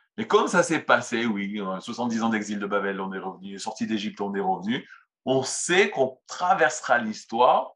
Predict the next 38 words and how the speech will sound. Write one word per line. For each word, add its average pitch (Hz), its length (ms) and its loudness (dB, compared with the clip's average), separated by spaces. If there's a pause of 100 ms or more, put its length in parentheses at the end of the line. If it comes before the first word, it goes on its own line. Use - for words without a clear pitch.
(280)
et - 60 -18
que - 100 -8
de 113 260 -4
nouveau, 190 340 -4
on 175 140 0
reviendra 110 340 -2
en 95 80 -4
Eretz 90 180 -10
Israël. - 260 -20 (340)
Donc, 123 120 0
vous 139 80 4
avez 156 100 6
fait 185 120 0
la 180 100 2
différence. 170 500 2 (180)
Aristote 175 560 6
n'était 151 360 -4
pas 165 380 6
là 147 400 4
lors 123 260 -2
de 113 80 -8
la 107 120 -4
création. - 520 -10 (1300)
C'est-à-dire ? 139 320 4 (320)
Donc, 180 260 2
c'est 160 260 0
des 160 380 0
spéculations. 160 840 -2 (840)
Or, 147 300 6
nous, 202 440 0 (420)
c'est-à-dire, 120 320 -2
ça - 140 -4
aurait 110 100 -2
pu 262 140 -2
être 381 100 2
des 180 120 -2
spéculations 110 640 -4
aussi, - 300 -16